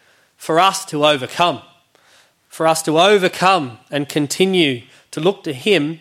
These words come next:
and not be disheartened. And each one of them had a c-, comment and said that "He that has an ear, an open ear, let him hear what the Spirit says to the churches." Hear it, understand it.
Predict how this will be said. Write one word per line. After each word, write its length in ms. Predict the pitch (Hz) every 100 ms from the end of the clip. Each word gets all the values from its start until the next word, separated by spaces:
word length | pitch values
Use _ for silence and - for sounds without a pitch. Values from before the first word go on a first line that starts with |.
| - -
and 160 | 160
not 220 | 185 185
be 120 | 160 151
disheartened. 760 | 151 - 156 185 - 117 101 _ _ _ _ - -
And 120 | 165 220
each 420 | 233 240 - 180
one 240 | 214 254
of 100 | 220
them 300 | 147 135 147 _ _ _
had 180 | - 175
a 120 | 165
c-, 320 | - - - - -
comment 420 | 233 240 180 160
and 120 | 156
said 220 | - 156
that 160 | 160 -
"He 340 | 202 226 233
that 480 | 196 202 - 175 170
has 220 | - 190 170
an 120 | 160
ear, 400 | 185 185 110 - _ _ _ 160
an 100 | 175
open 380 | 202 220 233 190
ear, 540 | 220 262 214 190 - - _ _ _ _ _ _ _ _ -
let 180 | 180 214
him 100 | 190
hear 460 | - 226 220 190
what 200 | 170 175
the 60 | 160
Spirit 400 | - 190 180 175
says 340 | - 165 156
to 100 | -
the 80 | 143
churches." 680 | - 131 147 - 127 107 - _ _
Hear 400 | - - 226 247
it, 120 | 165 - - _ _ -
understand 640 | 196 180 - 175 190 208
it. 320 | 139 - _